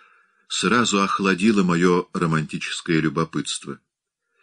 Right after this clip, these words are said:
и я не счел нужным идти на поиски Диан и Сильванов — в толпе кузнецов.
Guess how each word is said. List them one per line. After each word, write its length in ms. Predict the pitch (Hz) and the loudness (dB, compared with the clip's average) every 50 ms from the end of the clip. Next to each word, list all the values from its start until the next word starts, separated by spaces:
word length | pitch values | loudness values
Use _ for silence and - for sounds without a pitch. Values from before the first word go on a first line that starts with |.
| - - - | -20 -12 -4
и 100 | - 92 | 0 2
я 460 | 92 85 90 101 104 98 98 95 92 - | 2 2 2 2 2 2 2 0 0 -2
не 140 | 87 92 101 | -4 -4 -2
счел 420 | - - - - - 98 87 85 85 | -2 -4 -4 -2 0 0 0 2 2
нужным 480 | 92 110 113 101 98 95 87 80 73 - - - - - - _ _ - | 2 2 0 0 0 0 0 0 -2 -6 -12 -20 -20 -20 -20 _ _ -4
идти 400 | 90 92 - - - - 101 92 | -2 -2 -2 -2 0 2 2 2
на 160 | 87 85 80 | 2 2 0
поиски 600 | - 92 87 85 82 78 - - - - 92 82 | 0 0 2 2 2 2 0 -2 -6 -4 -6 -6
Диан 500 | 71 67 80 85 87 85 80 78 71 69 | -4 -2 0 2 4 4 4 2 0 -4
и 160 | - - 90 | -8 -8 -6
Сильванов — 840 | - - - 80 73 71 78 101 120 117 113 110 107 - - - _ _ _ _ _ _ _ _ _ _ _ | -6 -4 -4 -4 -4 -2 0 2 2 2 2 0 -2 -4 -10 -18 _ _ _ _ _ _ _ _ _ _ _
в 160 | - - - | -16 -14 -14
толпе 500 | - - 98 87 80 - - - 87 82 | -8 -4 -2 -2 -2 -4 -4 -2 0 0
кузнецов. 1120 | 80 - - 87 78 65 76 76 76 - - - - 73 65 62 - - - - - - | 0 -2 -4 -6 -6 -4 -6 -8 -8 -6 -6 -6 -6 -8 -10 -12 -14 -16 -16 -16 -18 -20